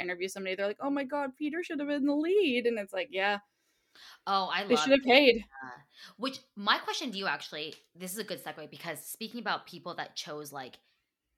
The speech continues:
Speaker 2: like, Br-, like, Desiree clearly wanted Brooke, she ended up choosing Chris, uh,
Speaker 1: Mm-hmm.
Speaker 2: whatever. Do you think, 'cause the way that they framed Rachel Lindsay's finale, it was as if she wanted Peter, he turned her
Speaker 1: Right.
Speaker 2: out. What are your
Speaker 1: Right.
Speaker 2: thoughts from, like, being someone in the franchise? Like, do
Speaker 1: Yeah.
Speaker 2: you think she actually wanted to choose Peter, but she had to go with Brian?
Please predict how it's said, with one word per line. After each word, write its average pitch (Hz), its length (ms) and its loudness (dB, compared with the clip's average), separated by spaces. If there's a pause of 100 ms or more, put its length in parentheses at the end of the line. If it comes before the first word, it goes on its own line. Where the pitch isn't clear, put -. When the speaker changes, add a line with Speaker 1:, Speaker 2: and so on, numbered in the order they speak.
(160)
Speaker 2:
like, 147 180 -10
Br-, 165 160 -8
like, 160 220 -12
Desiree 165 320 -4
clearly 156 260 -12
wanted 143 220 -10
Brooke, 165 220 -6
she - 120 -8
ended 147 160 -8
up - 60 -20
choosing 135 240 -16
Chris, 101 680 -14
uh, - 80 -20
Speaker 1:
Mm-hmm. - 100 -12
Speaker 2:
whatever. 214 320 -6 (380)
Do 190 140 -8
you 320 120 -6
think, 190 520 -6
'cause 208 200 -10 (180)
the 196 100 -4
way 196 100 0
that 294 160 -8
they 185 140 -6
framed 160 260 -8
Rachel 147 220 -10
Lindsay's 135 260 -14
finale, 127 560 -12
it 151 80 -14
was 156 140 -12
as 147 180 -8
if 151 100 -10
she - 180 -10
wanted 135 320 -12
Peter, 135 460 -14
he - 220 -18
turned 143 220 -12
her 139 60 -8
Speaker 1:
Right. 135 80 -8
Speaker 2:
out. - 100 -14 (100)
What 240 160 2
are 370 60 -2
your 165 180 -2
Speaker 1:
Right. 156 100 -4
Speaker 2:
thoughts 135 260 -8
from, 170 120 -10
like, 156 160 -10
being 170 220 -10
someone 165 260 -6
in 135 60 -8
the - 40 -20
franchise? 131 640 -12
Like, 143 140 -16
do 156 100 -18
Speaker 1:
Yeah. 226 120 -2
Speaker 2:
you 294 60 -6
think 311 200 -8
she 247 160 0
actually 233 240 -2
wanted 220 200 -6
to 226 100 -6
choose 240 260 -8
Peter, 240 320 -6
but 175 100 -6
she 185 140 -6
had 175 100 -6
to 170 60 -6
go 170 80 -8
with 160 160 -10
Brian? 185 440 -4